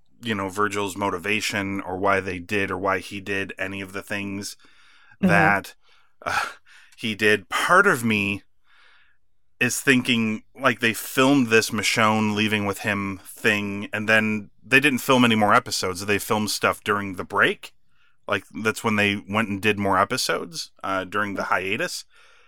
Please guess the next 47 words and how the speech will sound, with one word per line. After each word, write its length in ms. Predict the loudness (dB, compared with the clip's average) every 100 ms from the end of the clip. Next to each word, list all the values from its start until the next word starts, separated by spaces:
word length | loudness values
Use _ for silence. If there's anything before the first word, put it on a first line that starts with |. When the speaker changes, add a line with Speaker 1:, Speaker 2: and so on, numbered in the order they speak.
| _ _ 0
Speaker 1:
And 160 | 0
part 180 | 8 6
of 100 | 6
me 120 | 0
is, 160 | -2 2
like, 380 | 6 8 6 0 _ _ _ _ _ _ _ -4
wondering 480 | 2 6 6 6 6
if 180 | 2 -2 -20 _ _ 2
they 140 | 2
just 180 | 2 0
didn't 200 | 0 4
have 200 | 2 4
an 80 | 0
idea 440 | -2 -2 2 4
how 100 | 4
to 80 | 0
follow 420 | 0 2 2 2
up 160 | 2 2
on 120 | 4
that 180 | 2 4
properly. 720 | 4 4 4 2 2 2 -2
<laughs> 60 | _ _ _ _ -20 -20 -20 _ _
And 560 | 4 4 4 2 4 4
Speaker 2:
Ah, 260 | 6 6 4 4
yeah. 400 | 6 8 8 6 -2 2
Speaker 1:
they're 160 | 6
like, 260 | 8 6 6
"Well, 380 | 6 8 8 6
let's 240 | 2 0
just 260 | -4 -6 -2
turn 180 | 2 4
it 80 | 6
into 260 | 6 6
a 40 | 4
thing 220 | 4 2
where 80 | 0
she 160 | -2
finds 260 | 2 2 2
something 300 | -2 -2 -4
from 220 | -4 -6
Rick." 320 | -8 -10 -16 -20 -20 -20 _ _ 0
Uh, 380 | 4 6 6 4
'cause 120 | 2
that's 280 | 4 4 2
really 240 | 4 4 4
all 200 | 2 2
this 180 | 2